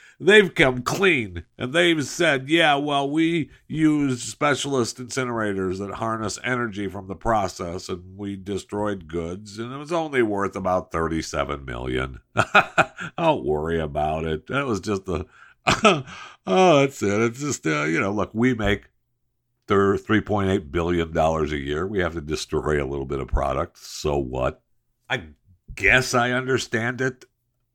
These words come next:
Nobody wants a used Burberry out there on the streets. And, you know, Michael Kors doesn't want one of his purses out there that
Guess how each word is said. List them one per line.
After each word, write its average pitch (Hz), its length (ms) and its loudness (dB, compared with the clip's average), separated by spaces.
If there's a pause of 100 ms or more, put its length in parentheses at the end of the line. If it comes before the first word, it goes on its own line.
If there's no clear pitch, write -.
(720)
Nobody 139 280 0
wants 110 280 -2
a 110 80 4
used 95 800 -2
Burberry 78 720 0
out 71 200 -2
there 71 200 -2
on 69 140 -2
the 64 120 -10
streets. 71 520 -6
And, 76 100 -16
you 78 80 -14
know, 82 140 -6
Michael 80 340 -4
Kors 80 440 2
doesn't 78 240 -2
want 78 180 -4
one 80 140 -6
of - 80 -8
his 78 200 -2
purses 76 800 -4
out 76 240 -6
there 73 240 -4
that 73 200 -6